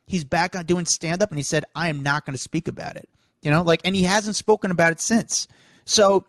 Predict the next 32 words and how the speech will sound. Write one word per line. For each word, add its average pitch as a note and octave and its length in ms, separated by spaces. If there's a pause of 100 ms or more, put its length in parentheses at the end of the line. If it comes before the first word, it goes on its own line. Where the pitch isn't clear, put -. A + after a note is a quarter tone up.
here's A#3+ 300
your G#3+ 100
chance, G#3 300
Will D#3 200
Smith, E3+ 340
to E3+ 140
actually F3+ 300
address C#3 480
it, C3+ 140 (260)
because G3 380 (240)
Chris - 240
Rock A#3 240
doesn't C#3 180
have C3+ 100
to - 60
talk B2 240
about C3+ 160
it. - 100
You F#3+ 380
need G3+ 160
to C3 80
talk A#2+ 180
about A#2+ 180
it. A#2+ 60
You're A#3+ 300
the B3 80
one E3+ 200
who C#3 80
fucked B2+ 420
up. A#2 280 (320)
Instead, F#3 440
you, D#3+ 80